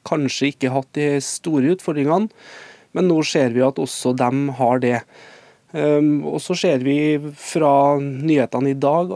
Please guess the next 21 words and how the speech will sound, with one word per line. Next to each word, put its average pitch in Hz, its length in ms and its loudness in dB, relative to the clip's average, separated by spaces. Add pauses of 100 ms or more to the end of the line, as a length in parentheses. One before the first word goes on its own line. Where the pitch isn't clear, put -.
at - 260 -14
også 139 380 -4
Sankt 147 400 -4
Olavs 123 320 -2
hospital 147 640 -2
hever 156 480 0
beredskapsnivået, 131 920 -2
så 180 120 -6
det 160 100 -2
er - 60 -10
klart 143 200 -2
at, 139 240 -4
eh, 143 160 0
nå 143 640 0
er 135 240 2
sykepleiermangelen 120 760 -2
her, 190 300 0
og 147 300 0
herre 131 240 -2
her, 139 360 0
eh, 160 240 0